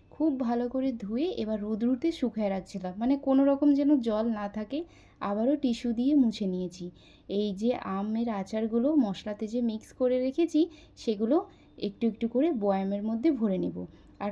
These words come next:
কড়াইয়ের মধ্যে যে সমস্ত মশলাগুলো এগুলোকেও একদম হাত দিয়ে আমি কেচে কুচে ওই বয়ামের মধ্যেই ঢেলে দিচ্ছি, মানে কোনো জিনিস যেন নষ্ট না হয়। আর হাতগুলো একদম পরিষ্কার করে ধুয়ে মুছে আমি বসেছি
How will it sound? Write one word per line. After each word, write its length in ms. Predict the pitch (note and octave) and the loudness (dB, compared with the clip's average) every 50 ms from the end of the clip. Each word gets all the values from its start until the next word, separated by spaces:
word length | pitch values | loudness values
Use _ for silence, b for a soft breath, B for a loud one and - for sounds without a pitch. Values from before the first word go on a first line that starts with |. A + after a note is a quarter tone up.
| G#3 - | -4 -2
কড়াইয়ের 360 | A3 G3+ G3+ G3+ G#3+ A#3 A#3+ | 0 0 2 2 2 2 2
মধ্যে 260 | B3 B3+ B3+ A#3+ C4 | 0 0 0 0 2
যে 120 | A#3+ C4+ C4+ | 2 2 0
সমস্ত 540 | C4+ - A#3 A3 A3+ B3+ C#4 C4+ - - | 0 -2 -2 0 2 2 0 0 0 2
মশলাগুলো 840 | D4 C#4 C4 B3 A#3+ A#3 - - C#4 C#4 D4 D#4+ C#4+ B3+ C#4+ F4+ B B B B B B - | 4 6 6 4 2 0 0 0 4 6 6 6 8 8 6 4 B B B B B B -2
এগুলোকেও 580 | - G#3+ G#3+ A3+ A#3+ B3 B3+ A#3+ C4+ C#4 D4+ F4 G4 - - - | 0 0 4 4 6 6 6 4 4 2 2 2 0 -4 -6 -6
একদম 340 | A3 A3+ A3+ A3+ D4+ D4+ D4 | -6 -6 -4 -2 0 0 0
হাত 320 | C4+ - A3 G#3 G#3 G3+ | -2 -4 -4 -4 -4 -4
দিয়ে 240 | G3+ G3+ A#3 A#3+ C4 C4 | -2 -2 0 2 2 4
আমি 160 | B3+ C4 C#4 C#4 | 6 6 6 6
কেচে 320 | C#4 B3+ A3+ - - B3 | 4 2 0 2 0 0
কুচে 300 | A#3 - C4 B3 - E4+ F#4 B B B B B B - | 0 0 0 0 0 -2 -2 B B B B B B -4
ওই 180 | - A3+ A#3+ B3 | 0 2 2 2
বয়ামের 460 | G#3 G#3 A3+ G#3+ G#3 G#3+ A3 A3+ A#3 | 2 2 0 0 0 0 0 0 2
মধ্যেই 380 | A#3+ B3 B3 A3+ A3+ C#4+ D#4 | 2 2 0 2 4 4 4
ঢেলে 260 | C4 B3 A#3+ G#3 F#3+ F3 | 4 4 2 0 0 -2
দিচ্ছি, 300 | E3+ F3 D#3+ - - G3 F#3+ - | -2 -6 -8 -8 -12 -12 -10 -6
মানে 180 | - A#3+ B3+ C4 | -4 -2 -2 -2
কোনো 260 | B3+ - A#3+ A3+ A3+ A#3 | -2 0 0 0 2 2
জিনিস 260 | A#3 A3+ A#3 A#3+ B3 A#3 | 2 2 2 2 2 2
যেন 180 | A3+ A#3+ B3 C4 D4+ | 2 0 2 6 6
নষ্ট 340 | D4+ C4+ G#3 G#3 G3+ - - A#3 | 6 6 4 2 -4 -4 -2 -2
না 200 | G#3+ G3+ F#3 F#3 | 0 0 0 -2
হয়। 200 | F3+ F3+ F#3 F#3 F#3 B B B B B B | -2 -4 -6 -8 -8 B B B B B B
আর 100 | G#3 G#3 | -6 -6
হাতগুলো 540 | G3+ F3+ G3+ G3 G3 F#3+ G3 G3+ A3+ A3+ A#3+ A#3+ | -4 -4 -4 -4 -4 -4 -2 -2 0 2 2 2
একদম 420 | A3+ G3+ G3 G3 G3+ A3 C4+ C#4 C#4 | 0 -2 -4 -8 -6 0 2 4 4
পরিষ্কার 540 | C#4 C#4 - G#3 G#3 G3+ - - - A3+ A3+ | 4 2 -4 -6 -6 -8 -8 -8 -6 -6 -4
করে 220 | A3 - A#3+ A#3 B3 A#3 | -2 -2 0 0 0 -2
ধুয়ে 360 | G3 F#3+ F3+ G3+ A3+ C4 D4+ C#4+ | -4 -6 -4 0 2 4 4 4
মুছে 420 | A#3+ A3 G#3 G#3 G#3+ G3+ - - D4 | 4 2 0 -2 -4 -4 -2 0 0
আমি 200 | C#4 B3+ B3 C#4+ D4 | 0 2 4 4 4
বসেছি 460 | B3+ A3 G3+ F3+ - G3 - - - | 4 2 0 -4 -4 -6 -6 -4 -4